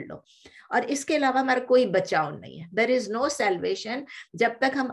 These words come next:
अल्लाह को मजबूती से ना पकड़े और अल्लाह की रस्सी को मजबूती से ना पकड़े। ये हमारे दो मेन, दो मीन्स हैं, दो सराय, दो जराए हैं,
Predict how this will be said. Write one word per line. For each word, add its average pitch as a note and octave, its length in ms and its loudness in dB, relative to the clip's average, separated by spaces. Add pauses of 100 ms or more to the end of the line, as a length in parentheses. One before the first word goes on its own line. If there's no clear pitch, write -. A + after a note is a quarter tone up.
अल्लाह G#3+ 380 2
को C4 200 -2
मजबूती A3 440 -4
से A3+ 140 -8
ना G#3+ 140 -4 (100)
पकड़े G#3+ 240 -4
और A#3+ 220 -6
अल्लाह G3 280 0
की G3+ 160 -4
रस्सी F#3 320 -4
को F#3+ 120 -4
मजबूती F#3 480 0
से G3 120 -4
ना F#3 160 0
पकड़े। G3+ 400 -6 (280)
ये A#3+ 120 2
हमारे B3 400 2
दो B3+ 560 6 (280)
मेन, C4 520 -2 (300)
दो C#4+ 180 4
मीन्स B3+ 520 2
हैं, D#3+ 240 -8
दो C4 180 4
सराय, G3+ 540 0
दो G#3 400 0
जराए G3+ 480 0
हैं, B3+ 280 -8